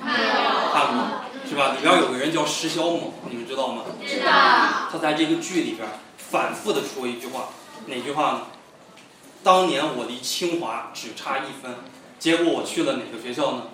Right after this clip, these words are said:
Speaker 2: 首都经贸大学，那个破二本。”结果呢，他的一生的轨迹就改变了。他如果把这个圆画完了，是完完满满的到了清华大学。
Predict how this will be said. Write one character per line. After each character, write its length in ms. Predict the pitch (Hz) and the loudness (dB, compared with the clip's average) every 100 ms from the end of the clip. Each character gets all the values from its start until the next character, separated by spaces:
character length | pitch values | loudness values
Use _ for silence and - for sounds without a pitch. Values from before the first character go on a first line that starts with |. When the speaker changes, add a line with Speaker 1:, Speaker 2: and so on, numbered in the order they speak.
| - - | -18 -18
Speaker 2:
首 280 | - - 139 | -10 -6 -6
都 180 | - 160 | -4 -4
经 240 | 160 170 | -2 0
贸 160 | 165 131 | 2 0
大 140 | - - | -2 -4
学， 220 | 117 - | -8 -10
那 80 | 139 | -8
个 100 | 139 | -8
破 300 | - - 139 | -8 -2 2
二 140 | 127 | 2
本。” 80 | - - - - - - - - - - - - - - - | 0 -6 -14 -18 -20 -20 -20 -20 -18 -18 -18 -18 -18 -18 -2
结 160 | 156 | 2
果 200 | 170 135 | 4 2
呢， 200 | - - - - - | 0 -4 -10 -16 -6
他 80 | 175 | 0
的 100 | 170 | 0
一 140 | 170 | 0
生 260 | 156 202 190 | -2 -2 0
的 100 | 165 | -2
轨 240 | - 110 | -4 -8
迹 180 | 107 151 | -8 -6
就 140 | 151 | -4
改 180 | 127 117 | -4 -4
变 160 | 113 120 | -4 -4
了。 140 | 110 - - - - - | -4 -8 -16 -18 -20 -4
他 100 | 220 | 2
如 240 | 202 180 240 | 2 2 4
果 220 | 180 175 | 6 6
把 100 | - | 2
这 120 | 156 | -2
个 100 | 143 | -2
圆 180 | 123 117 | -4 -4
画 300 | - - - | 2 4 4
完 200 | - - | 2 -4
了， 120 | - - - - | -8 -10 -16 -8
是 120 | 180 | -4
完 240 | 143 156 175 | 2 4 4
完 100 | 180 | 2
满 240 | 165 165 | 2 0
满 20 | |
的 180 | - - - - - | -2 -4 -12 -8 0
到 160 | 165 | 2
了 60 | 139 | 0
清 280 | - 185 165 | -2 -2 -2
华 120 | 120 | -2
大 140 | |
学。 60 | 127 | -4